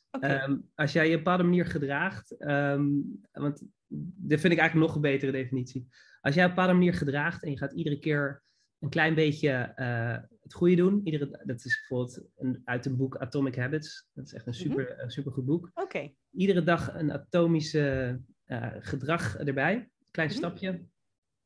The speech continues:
Speaker 2: Dan op een gegeven moment gaat het werken. Ehm, dus je hoeft niet eens in te geloven. Dus dat is, eh, misschien nog makkelijker.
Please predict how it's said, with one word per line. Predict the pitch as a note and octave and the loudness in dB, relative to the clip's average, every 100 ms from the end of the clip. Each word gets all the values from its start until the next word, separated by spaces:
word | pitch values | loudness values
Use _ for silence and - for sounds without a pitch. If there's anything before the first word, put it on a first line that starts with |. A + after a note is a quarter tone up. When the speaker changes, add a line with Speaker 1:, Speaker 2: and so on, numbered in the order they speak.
| _ _ _ _ _ _ | _ _ _ _ _ _
Speaker 2:
Dan | D#3+ D#3+ | 0 2
op | D#3+ | 2
een | |
gegeven | F#3+ F3 D#3+ | 2 2 0
moment | |
gaat | C#3+ | -2
het | C#3 | 0
werken. | C3+ A2+ A#2+ - | -2 -2 -6 -10
Ehm, | - C3+ C#3 C#3 C#3+ | -6 -2 0 2 0
dus | - E3+ | -2 0
je | |
hoeft | F#3 F3+ | 2 4
niet | F3 | 4
eens | D#3+ | 4
in | |
te | D3+ | 0
geloven. | - D3 D#3+ A#2+ A2+ | 0 -2 -2 -4 -4
Dus | C#3 C3+ B2 | -4 -6 -4
dat | C3+ C#3+ | -4 -2
is, | B2+ - | -4 -4
eh, | B2+ A#2+ A#2+ | -2 -2 -4
misschien | - - F3 | -4 2 6
nog | F3 | 6
makkelijker. | E3 D3+ D3+ C3+ A#2+ A#2+ | 4 2 2 -2 -2 -4